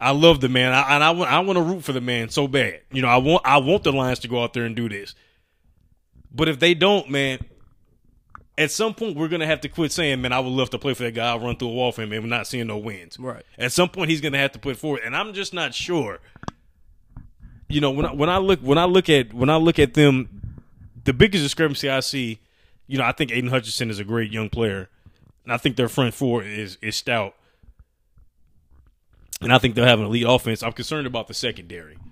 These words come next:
Speaker 1: but I don't know how this team is gonna. I would have to. I, I, I'm on a wait and see thing. I'm on a wait and see program with the Detroit Lions. Now I'm picking, I'm picking the Green Bay Packers right now, but I'm,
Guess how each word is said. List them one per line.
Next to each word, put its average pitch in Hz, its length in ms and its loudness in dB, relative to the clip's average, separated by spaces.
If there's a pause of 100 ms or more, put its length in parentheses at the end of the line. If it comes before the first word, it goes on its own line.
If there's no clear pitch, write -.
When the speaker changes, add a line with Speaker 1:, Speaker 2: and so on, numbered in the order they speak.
(500)
Speaker 1:
but 139 180 -8
I 123 140 0
don't 156 420 -2
know 147 220 0
how 123 140 -2
this 127 180 -4
team 131 340 -6
is 107 120 -10
gonna. 113 280 -6
I 123 140 0
would 156 160 -4
have 156 220 -2
to. - 180 -8
I, 175 220 0
I, 185 160 -4
I'm 226 100 -4
on 220 100 -4
a 165 80 -2
wait 156 280 0
and 131 100 -4
see 165 280 0
thing. 120 300 -6
I'm 156 280 -4
on 151 80 0
a 135 40 0
wait 147 140 -2
and 127 140 -4
see 151 160 -4
program 113 340 -6
with 98 120 -10
the 101 40 -6
Detroit 113 420 -6
Lions. 104 240 -8
Now 135 120 -6
I'm 135 80 -6
picking, 208 400 -4 (320)
I'm 160 160 -8
picking 214 260 -4
the 151 80 -4
Green 156 300 -4
Bay 151 100 -2
Packers 143 340 -4
right 123 200 -4
now, 113 260 -6 (340)
but 127 360 -4 (280)
I'm, 151 420 -2